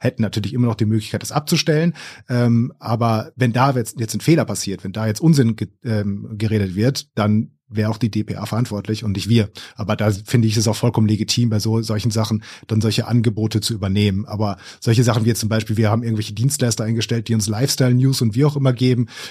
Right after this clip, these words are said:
äh, das gibt es bei uns, glaube ich, gar nicht. Vorsichtig sag ich das mal.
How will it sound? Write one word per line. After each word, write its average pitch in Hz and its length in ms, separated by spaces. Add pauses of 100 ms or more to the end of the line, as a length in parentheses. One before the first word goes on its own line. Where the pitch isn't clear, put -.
äh, 113 180
das 110 320
gibt - 220
es - 100
bei - 120
uns, - 280
glaube 127 380
ich, - 180
gar 98 240
nicht. 95 800 (100)
Vorsichtig - 960
sag 101 120
ich - 60
das - 180
mal. 104 140